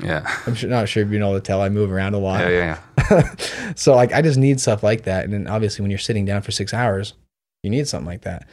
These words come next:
Speaker 2: Um, so yeah, so it gives you, like, daily goals, weekly goals, quarterly goals, uh, and then you fill 'em in literally every single week, and you see where you're at with your numbers.
Speaker 1: Well, I think exactly, like, K P Is, right? Like,
Speaker 2: Yeah.
Speaker 1: we all harp on K P Is,
Speaker 2: Yep.
Speaker 1: but it's hard to track K P Is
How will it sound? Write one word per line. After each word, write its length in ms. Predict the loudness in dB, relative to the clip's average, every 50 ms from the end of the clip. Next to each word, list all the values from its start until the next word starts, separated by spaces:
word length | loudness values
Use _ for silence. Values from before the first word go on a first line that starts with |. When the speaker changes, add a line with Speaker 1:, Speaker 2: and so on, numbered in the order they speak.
| _ _ _ _ _ _
Speaker 2:
Um, 240 | -2 0 0 0 0
so 120 | 0 2 2
yeah, 120 | 2 2
so 340 | 2 2 0 0 0 -2 -8 -16 -20 _ _ _ _ _
it 120 | -2 0 2
gives 140 | 2 2 2
you, 40 | 4 2
like, 140 | 2 4
daily 280 | 4 4 6 6 6 6
goals, 440 | 6 6 6 6 6 6 4 2 0
weekly 280 | 0 0 0 0 0 0
goals, 340 | 2 2 4 4 2 2 -2
quarterly 420 | -4 -2 0 2 2 2 2 2
goals, 500 | 2 4 4 4 4 4 2 0 -2 -6 -8 -6
uh, 60 | -4
and 180 | -2 0 2 2
then 80 | 2
you 60 | 2 0
fill 220 | 2 2 2 4
'em 100 | 4 4
in 180 | 2 2 2 2
literally 260 | 2 2 2 2 2
every 160 | 2 0 -2
single 280 | -2 -2 -2 -2 0 0
week, 220 | 0 0 0 0
and 80 | -2 -2
you 40 | -2
see 160 | -2 -4 -2
where 120 | -2 0 0
you're 140 | 0 0 0
at 140 | 0 0
with 120 | -2 -4 -4
your 80 | -6 -4
numbers. 460 | -4 -4 -2 -2 -2 -2 -4 -6 -4
Speaker 1:
Well, 160 | -2 0 0 2
I 100 | 0 0
think 200 | 0 -2 -2 -2
exactly, 680 | -2 -2 0 0 0 0 0 0 0 0 0 -2 -4 -4
like, 240 | -4 -4 -4 -6 -4
K 160 | -2 -2 -2
P 140 | 0 0 0
Is, 220 | 0 0 0 -2 -2
right? 220 | 0 0 -2 -2
Like, 260 | -2 -2 -2 -2 -2
Speaker 2:
Yeah. 260 | -2 -2 -2 0 0 0
Speaker 1:
we 60 | 2
all 140 | 2 2 2
harp 240 | 0 0 0 0 -2
on 80 | -2 -2
K 160 | 0 -2 0
P 120 | 0 0
Is, 360 | 0 2 0 0 -2 -4 -6 -8 -6
Speaker 2:
Yep. 240 | -4 -4 -4 -4 -8 -18 -18 -20 _ _
Speaker 1:
but 200 | -2 -2 0 0 -2
it's 100 | -2 -4
hard 640 | -6 -4 0 2 2 4 4 4 4 4 2 0 -2 -8 _ _ _ _ _ _ _ _ _ _ _ _ _ _
to 60 | -10
track 220 | -6 -4 -4 -2 -2
K 120 | -2 -2
P 120 | 0 0 0
Is 460 | 0 0 0 -2 -2 -4 -8 -10